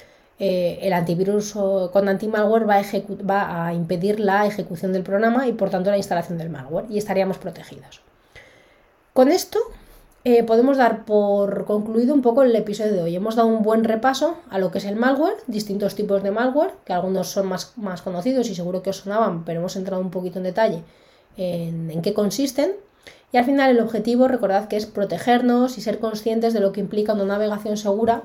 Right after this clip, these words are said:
para tratar de evitar infectarnos de este tipo de software malicioso.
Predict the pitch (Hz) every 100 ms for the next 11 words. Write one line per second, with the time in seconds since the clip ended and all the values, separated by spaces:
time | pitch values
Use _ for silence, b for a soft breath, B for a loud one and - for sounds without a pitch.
0 | - 208 190 180 180 202 208 202 202 180
1 | 170 165 - 220 262 330 - 196 196 190
2 | 208 233 185 151 151 196 185 196 185 143
3 | 147 -